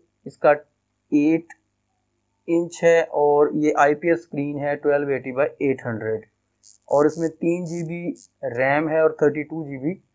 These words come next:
मेमोरी है, इसकी ROM है। पाँच हज़ार एक सौ एम ए एच इसकी बैटरी है। उसके बाद storage इसमें यहाँ बताई गई है कि मुख्तलिफ versions हैं। ये एक सौ अठाई वाला version भी available है,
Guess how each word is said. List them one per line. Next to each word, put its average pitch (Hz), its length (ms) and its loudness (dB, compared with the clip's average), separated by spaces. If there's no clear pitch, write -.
मेमोरी 139 480 0
है, 131 160 0
इसकी 180 280 -8
ROM 135 420 -4
है। 107 160 -6
पाँच 160 260 8
हज़ार 165 280 4
एक 160 180 4
सौ 175 180 -4
एम 147 220 -2
ए 143 40 0
एच 143 220 -2
इसकी 151 280 -8
बैटरी 127 540 0
है। 165 240 4
उसके 147 300 -4
बाद 147 340 4
storage 160 500 0
इसमें 151 200 -6
यहाँ 143 200 -4
बताई 135 320 0
गई 139 260 -12
है 135 180 -2
कि - 920 -8
मुख्तलिफ 156 380 -2
versions 151 420 0
हैं। 151 140 -4
ये 151 120 -2
एक 143 100 -4
सौ 156 100 -2
अठाई 139 220 0
वाला 147 160 0
version 143 300 -6
भी 151 140 -4
available 135 480 -6
है, 131 140 0